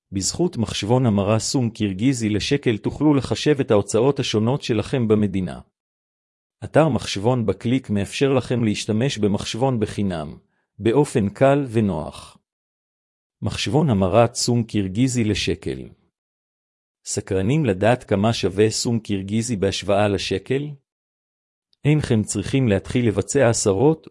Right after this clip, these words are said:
או ניחושים. אתר מחשבון בקליק מציע לכם החשבון המרה סום קירגיזי לשקל.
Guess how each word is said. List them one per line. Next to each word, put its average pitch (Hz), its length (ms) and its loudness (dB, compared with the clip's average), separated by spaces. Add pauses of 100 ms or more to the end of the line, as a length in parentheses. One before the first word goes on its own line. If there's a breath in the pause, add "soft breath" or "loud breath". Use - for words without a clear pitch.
או 147 80 2
ניחושים. 95 680 -4 (1080)
אתר 131 260 2
מחשבון 113 560 0
בקליק 113 400 -2
מציע 127 360 2
לכם 113 340 0
החשבון 120 480 -2
המרה 113 360 2
סום 139 300 -4
קירגיזי 117 560 -2
לשקל. 87 560 -4